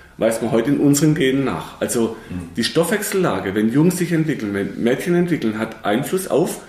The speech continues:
Speaker 1: vier Generationen nach uns. Und die sagen, wenn sich so ein Wissen durchsetzt, dass unsere Umwelt diktiert, was das Gen macht, dann war eben nicht das aktiv, also das aktivierte Gen entscheidend, sondern die achtzig Prozent nicht aktivierten in der Um-, im Umfeld.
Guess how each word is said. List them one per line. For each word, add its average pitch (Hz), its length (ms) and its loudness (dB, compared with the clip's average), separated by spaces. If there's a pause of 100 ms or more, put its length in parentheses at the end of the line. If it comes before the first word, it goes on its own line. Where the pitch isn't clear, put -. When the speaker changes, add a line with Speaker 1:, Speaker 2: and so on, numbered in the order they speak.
(220)
Speaker 1:
vier - 220 0
Generationen 131 500 2
nach 120 300 -2
uns. 80 380 -6 (680)
Und 120 180 0
die 185 80 0
sagen, 151 300 0
wenn 123 120 2
sich 135 120 -4
so 165 80 2
ein 156 100 6
Wissen 196 260 2
durchsetzt, 147 400 -2
dass 117 160 -6
unsere 127 280 -2
Umwelt 185 420 -2
diktiert, 107 480 -2
was 104 140 -2
das - 180 -8
Gen 120 220 2
macht, - 420 -8 (500)
dann 113 200 2
war 110 120 4
eben 117 140 2
nicht 131 180 0
das 131 160 -6
aktiv, - 580 -6 (200)
also - 160 -4
das - 100 -8
aktivierte 127 520 -2
Gen 160 180 2
entscheidend, 175 560 -2 (260)
sondern 127 220 4
die 127 160 2
achtzig 143 320 -2
Prozent 127 380 -2
nicht 156 240 -2
aktivierten 156 600 -2
in 131 200 2
der 127 140 0
Um-, 131 180 0
im 127 120 0
Umfeld. 214 540 0